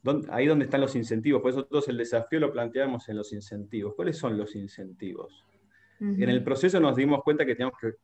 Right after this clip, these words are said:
Speaker 1: focalizar en la sensibilización. Por, por ahí el caso de Godoy Cruz, que contaba Matías recién, ya está en un paso más adelante, pero nosotros lo que queremos es primero concientizar y después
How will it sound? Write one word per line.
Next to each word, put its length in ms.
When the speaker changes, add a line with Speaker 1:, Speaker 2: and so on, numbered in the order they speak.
Speaker 1:
focalizar 480
en 80
la 80
sensibilización. 1000
Por, 180
por 80
ahí 140
el 40
caso 280
de 40
Godoy 220
Cruz, 220
que 80
contaba 320
Matías 340
recién, 300
ya 80
está 140
en 40
un 140
paso 260
más 160
adelante, 600
pero 220
nosotros 420
lo 80
que 140
queremos 280
es 160
primero 560
concientizar 680
y 100
después 420